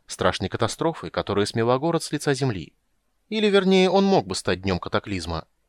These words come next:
А может быть, правильнее говорить, что сегодняшний день некогда был днём наступления катаклизма? Запутавшись в конец, ведь изменять ход истории такая морока, Тасс решил пока не думать об этом, а разобраться с другой, более важной проблемой.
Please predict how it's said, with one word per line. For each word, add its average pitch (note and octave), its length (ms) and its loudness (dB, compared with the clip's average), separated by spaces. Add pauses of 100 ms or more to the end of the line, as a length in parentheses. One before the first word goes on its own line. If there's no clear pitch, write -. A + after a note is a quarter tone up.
(300)
А G2+ 100 4
может G2 260 4
быть, G2 140 -6
правильнее G2 480 4
говорить, G2 380 2
что - 140 -6
сегодняшний G2+ 600 -2
день G#2 220 2
некогда G#2 340 0
был G3 220 0
днём A#2 240 0
наступления F2+ 520 -2
катаклизма? F2 720 -6 (760)
Запутавшись G2+ 560 -2
в - 40 -12
конец, E3 500 0
ведь G2+ 180 -4
изменять G2 380 2
ход G#2 200 -4
истории G#2+ 380 0
такая D#3+ 380 2
морока, F3+ 500 0 (140)
Тасс F#2+ 220 2
решил G2 280 -2
пока A#2+ 240 0
не C#3+ 120 2
думать G#3+ 280 0
об G2 140 0
этом, F2 320 -4
а B2+ 100 2
разобраться G3 460 0
с F#3 40 -6
другой, C#3+ 360 0
более C#3+ 260 0
важной G#2+ 300 0
проблемой. F2 500 -4